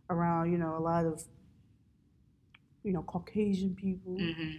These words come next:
Speaker 1: and he had it very nice and tight, well kept, you know, tied to the
Speaker 2: Mm-hmm.
Speaker 1: back.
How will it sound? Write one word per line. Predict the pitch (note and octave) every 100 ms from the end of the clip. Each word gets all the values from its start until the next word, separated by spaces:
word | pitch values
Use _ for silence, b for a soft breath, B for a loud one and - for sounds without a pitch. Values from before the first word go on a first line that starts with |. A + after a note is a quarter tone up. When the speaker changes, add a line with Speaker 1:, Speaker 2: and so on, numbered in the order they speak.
| B B
Speaker 1:
and | G3 G3+
he |
had | G3+ F#3+
it | F3+ E3+
very | F3+ F#3
nice | G3 F#3 F#3 -
and | G3
tight, | - F#3 F#3 F3+
well | E3
kept, | E3+ - E3 E3+ -
you | G3
know, | E3+ D3+ D#3
tied | - D#3+ F#3
to | F#3
the | F#3
Speaker 2:
Mm-hmm. | F#3
Speaker 1:
back. | E3+ E3+ -